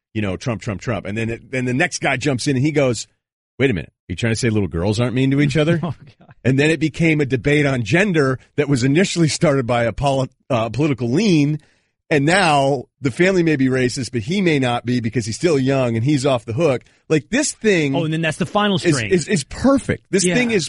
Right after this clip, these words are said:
Speaker 1: perfect in the way it covered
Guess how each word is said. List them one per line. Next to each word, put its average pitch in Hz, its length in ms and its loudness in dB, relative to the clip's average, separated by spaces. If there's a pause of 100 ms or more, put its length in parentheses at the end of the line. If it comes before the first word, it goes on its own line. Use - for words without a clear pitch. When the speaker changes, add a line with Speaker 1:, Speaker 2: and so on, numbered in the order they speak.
Speaker 1:
perfect 214 520 -2
in 175 220 -4
the 165 100 0
way 165 440 0 (260)
it 185 180 -2
covered 180 560 0